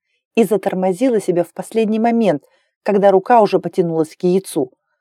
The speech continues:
В голове набатом зазвучали слова прадеда о том, что я часто вбиваю яйцо слишком рано, до того, как картофель успел остыть. Яйцо вернулось на свое место,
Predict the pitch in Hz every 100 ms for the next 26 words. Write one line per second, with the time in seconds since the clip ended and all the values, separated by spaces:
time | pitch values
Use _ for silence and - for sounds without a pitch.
0 | _ _ 202 202 240 233 226 185 160 240
1 | - 156 170 180 190 - 190 180 170 165
2 | 160 175 160 156 143 147 - 254 208 _
3 | _ _ - - 233 - - 214 - 170
4 | 147 165 180 160 156 151 190 196 - 302
5 | - _ _ - 240 220 - 226 262 240
6 | 151 131 _ _ _ - 226 214 190 160
7 | 156 180 _ 180 - - - 175 - 180
8 | - 160 - 180 - - 156 _ _ _
9 | _ _ - 269 233 202 165 160 165 160
10 | - 165 180 190 214 285 - 285